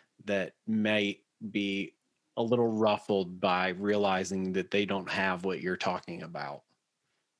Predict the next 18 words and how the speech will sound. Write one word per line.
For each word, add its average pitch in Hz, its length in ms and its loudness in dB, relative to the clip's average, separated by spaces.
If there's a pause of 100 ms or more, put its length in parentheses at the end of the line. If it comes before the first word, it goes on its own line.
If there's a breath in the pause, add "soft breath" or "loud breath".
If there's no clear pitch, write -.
(120)
Give 123 120 4
us 131 140 2
a 113 60 2
little 98 580 0 (640)
piece 92 220 -4
of 87 80 -2
wisdom 87 340 -4
to 85 80 -4
leave 85 220 -4
today. 80 260 -6
What's, 95 200 -4
what 110 260 -2
would 98 380 -4
be 107 100 0
your 92 160 0
number 90 260 -2
one 87 240 -4
takeaway? 76 420 -8